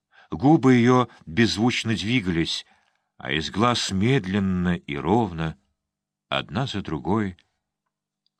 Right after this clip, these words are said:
текли большие мутные слезы. Глава пятая.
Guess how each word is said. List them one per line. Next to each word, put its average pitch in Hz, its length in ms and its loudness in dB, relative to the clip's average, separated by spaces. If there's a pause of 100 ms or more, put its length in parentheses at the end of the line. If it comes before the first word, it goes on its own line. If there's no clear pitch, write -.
текли - 400 -2
большие 135 680 0 (920)
мутные 76 600 -6
слезы. - 600 -12 (4000)
Глава 98 280 -2
пятая. 73 520 -4